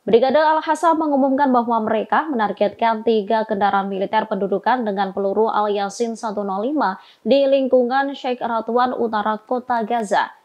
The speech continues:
Dikutip dari Al-Mayadin, mereka juga bentrok dengan dua puluh tentara Israel yang menyebabkan mereka tewas dan terluka. Sayap militer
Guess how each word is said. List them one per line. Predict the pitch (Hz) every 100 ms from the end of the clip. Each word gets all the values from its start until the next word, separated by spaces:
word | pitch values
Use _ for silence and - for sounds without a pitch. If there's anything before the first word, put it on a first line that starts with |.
| _ _
Dikutip | 190 226 254
dari | 247 233 240 247
Al-Mayadin, | 226 226 220 208 190 190
mereka | 190 202 202 220
juga | 208 214 196
bentrok | 214 208 262 370
dengan | 214 220 208
dua | 208 220 226
puluh | 240 226
tentara | 220 214 214 208 202 202
Israel | 202 - 202 262 392 - -
yang | - 269 247
menyebabkan | 233 233 220 254 262
mereka | 247 226 220 214
tewas | - 202 214 285 -
dan | 226 262
terluka. | 254 269 277 262 233 160 - _ _ _
Sayap | - 214 240 262
militer | 262 262